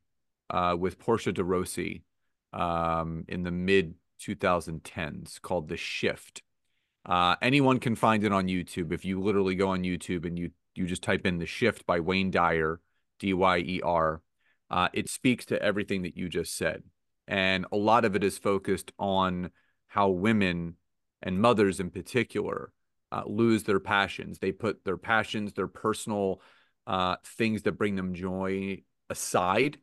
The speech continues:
so they can be all to every single person. And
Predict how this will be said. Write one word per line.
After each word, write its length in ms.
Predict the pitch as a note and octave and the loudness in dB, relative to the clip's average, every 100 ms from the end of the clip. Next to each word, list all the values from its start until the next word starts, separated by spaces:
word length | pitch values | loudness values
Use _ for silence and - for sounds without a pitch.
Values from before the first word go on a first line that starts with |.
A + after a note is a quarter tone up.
| _ | _
so 180 | - C3 | 0 2
they 160 | G#2+ G2+ | 4 2
can 320 | A2+ G2 F2 | 0 -2 -4
be 420 | E2+ A2 G#2 G#2 - | 0 2 4 2 2
all 480 | G2 F#2+ F#2 F#2 | 4 6 6 2
to 320 | - - F2+ F2 _ _ | -2 -2 -2 -2 _ _
every 340 | A#2+ E2+ E2+ | 2 4 0
single 400 | - G#2 F2+ E2+ | 0 -2 -2 -2
person. 500 | E2 - D#2 - - - _ _ _ _ - | -2 -2 -2 -4 -12 -14 _ _ _ _ -2
And 440 | G2+ G2 G2 G2 | 2 4 2 0